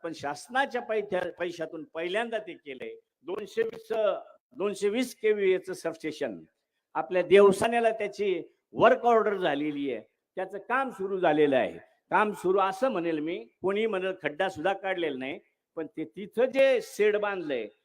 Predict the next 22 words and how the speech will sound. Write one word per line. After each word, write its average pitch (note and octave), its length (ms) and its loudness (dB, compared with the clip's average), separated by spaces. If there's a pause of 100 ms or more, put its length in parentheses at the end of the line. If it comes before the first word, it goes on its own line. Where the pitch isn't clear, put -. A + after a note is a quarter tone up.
(180)
ते F3 60 -6
त्यांच्या F#3 380 -4
कामगारांना G#3 800 0
राहण्यासाठी F#3 680 0
म्हणून F#3+ 320 2
त्यांनी A3 320 0
तो G3 140 0
उपयोग F3+ 360 2
व्हावा E3 340 4
आणि A#3+ 140 -2
नंतर G3 300 -2
गावाला F#3 420 0
उपयोग F#3 340 -4
व्हावा E3 200 -4
म्हणून D#3 260 -8 (140)
पक्क G3 380 -2
शेड F#3 300 -4
त्या F3 140 -10
ठिकाणी D3+ 280 -14
बांधून C#3 320 -14
दिले. A2+ 220 -20 (2250)
ठीक. - 160 -18